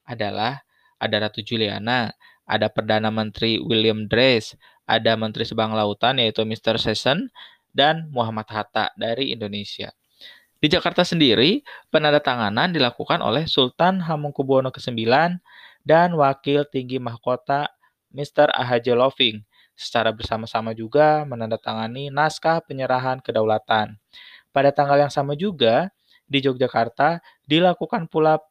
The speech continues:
penyerahan kedaulatan dari Republik Indonesia ke Republik Indonesia Serikat.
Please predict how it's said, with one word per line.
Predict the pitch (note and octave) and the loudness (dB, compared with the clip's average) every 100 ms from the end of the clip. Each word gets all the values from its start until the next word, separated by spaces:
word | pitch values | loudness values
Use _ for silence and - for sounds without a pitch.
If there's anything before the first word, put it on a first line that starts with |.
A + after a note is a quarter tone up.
| D3+ | -2
penyerahan | C#3 C3+ C3+ C3+ | 0 -2 -2 -4
kedaulatan | C#3 C3 A#2+ A#2+ C3 C3+ C3+ B2 | -4 -2 0 0 0 -2 -4 -6
dari | B2+ D3 E3 F3+ | 2 4 4 2
Republik | F#3 E3 C#3 B2+ - | 0 -2 -4 -6 -6
Indonesia | B2+ B2 B2+ - C3+ C3 - - _ | -8 -6 -8 -6 -6 -6 -10 -20 _
ke | - D#3+ F3 - _ _ _ _ _ _ | 2 4 4 0 _ _ _ _ _ _
Republik | C3 - C3 B2+ C3+ - _ _ | -2 0 -2 0 -2 -2 _ _
Indonesia | - B2 A#2 A#2+ A#2+ A#2+ | -10 -4 -2 -4 -2 -4
Serikat. | A#2 B2+ B2+ A#2+ | -2 -6 -4 -4